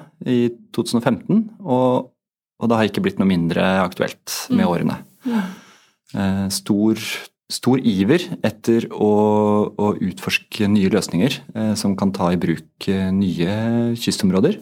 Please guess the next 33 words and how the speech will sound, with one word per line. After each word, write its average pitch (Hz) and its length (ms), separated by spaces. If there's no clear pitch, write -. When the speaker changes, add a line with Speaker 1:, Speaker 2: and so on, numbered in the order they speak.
Speaker 2:
Ja. 220 200
Speaker 1:
på - 80
sikre 87 400
og 95 160
gode 87 160
måter, - 220
da. - 80
Speaker 2:
Mm. 285 200
Speaker 1:
Mm. 220 200
Speaker 2:
Altså, 247 140
Norge 247 240
er 226 240
jo 185 120
en, 220 300
eh, 214 520
en 226 120
havnasjon 214 920
og 220 160
har 208 200
jo 196 60
hatt 196 280
oppdrett 214 640
i 202 40
en 202 120
god 202 160
del 202 160
år, 208 200
og 214 40
det 214 100
er 202 120
jo 190 80
en 202 400
utrolig 226 480